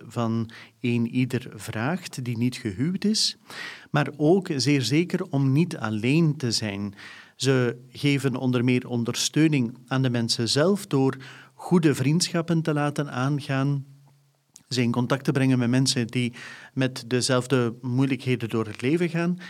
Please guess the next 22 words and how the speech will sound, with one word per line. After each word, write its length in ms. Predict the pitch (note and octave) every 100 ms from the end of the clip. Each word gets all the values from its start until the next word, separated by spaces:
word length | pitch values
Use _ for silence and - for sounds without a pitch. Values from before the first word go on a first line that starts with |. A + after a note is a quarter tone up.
| - - _
En 240 | - D#3+ F#3+
ze 140 | F3+
bieden 440 | C#3+ D3+ D3 C#3 C3+
ook 220 | C3+ C3
ondersteuning 840 | C#3 B2+ C3 - C3 B2 B2 A#2
aan, 400 | - A#2+ D3+ G3 F#3+ - -
onder 320 | B2 A#2 G#2+
andere 480 | A2+ C3+ C#3 C#3+ C#3
mensen 280 | - A2+ -
die 80 | A2
in 60 | G#2+
de 80 |
pastoraal 680 | G#2+ G#2+ - C3 C#3 D#3 D#3+
werkzaam 500 | C3+ C#3 C#3 C3+ B2+
zijn 400 | B2 A#2 A#2 A2+ -
en 160 | A2
ook 220 | B2 A#2+
ouders, 680 | - A#2 A#2+ C3 C3 C3 -
familieleden 800 | - A2+ A#2+ A#2 A2+ A2+ A2+ A2
en 160 | - A2
dergelijke 460 | A#2 G#2+ A2+ - G#2+
meer. 280 | A#2+ F3+